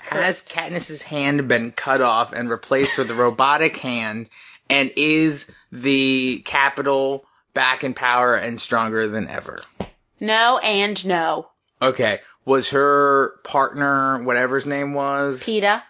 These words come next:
Speaker 2: Peeta, was Peeta frozen in carbonite or, like, a, some kind of a Peeta container?
Speaker 1: <laughs>
Speaker 2: To
Speaker 1: Like
Speaker 2: keep
Speaker 1: a,
Speaker 2: it, like,
Speaker 1: like a Tupperware
Speaker 2: like,
Speaker 1: container
Speaker 2: yeah,
Speaker 1: to
Speaker 2: like
Speaker 1: keep
Speaker 2: a
Speaker 1: him fresh.
Speaker 2: freshness seal
Speaker 1: <laughs>
Speaker 2: container.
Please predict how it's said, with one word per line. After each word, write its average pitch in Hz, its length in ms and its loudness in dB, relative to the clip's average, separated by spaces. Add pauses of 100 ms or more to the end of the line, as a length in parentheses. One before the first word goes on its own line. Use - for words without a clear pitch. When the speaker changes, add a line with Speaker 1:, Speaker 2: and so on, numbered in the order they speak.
(240)
Speaker 2:
Peeta, 151 520 2
was 131 240 -2
Peeta 143 720 2
frozen 139 960 0
in 120 640 -4
carbonite 127 880 2
or, 117 220 2
like, 113 240 0
a, 104 160 -2 (120)
some 127 200 -2
kind 123 120 2
of 110 60 -4
a 104 100 -4
Peeta 123 480 0
container? 120 540 -6
Speaker 1:
<laughs> 127 60 -2 (1300)
Speaker 2:
To 285 80 -2
Speaker 1:
Like 277 140 0
Speaker 2:
keep 294 80 0
Speaker 1:
a, - 80 2
Speaker 2:
it, - 120 -4
like, 269 180 4
Speaker 1:
like - 40 -2
a 247 100 2
Tupperware 269 280 0
Speaker 2:
like, 262 180 2
Speaker 1:
container 277 240 2
Speaker 2:
yeah, 143 80 2
Speaker 1:
to - 40 2
Speaker 2:
like 269 100 2
Speaker 1:
keep 139 80 2
Speaker 2:
a - 40 4
Speaker 1:
him 247 60 0
fresh. 240 300 0 (100)
Speaker 2:
freshness 131 200 2
seal 139 400 0
Speaker 1:
<laughs> - 20 -14
Speaker 2:
container. 131 640 0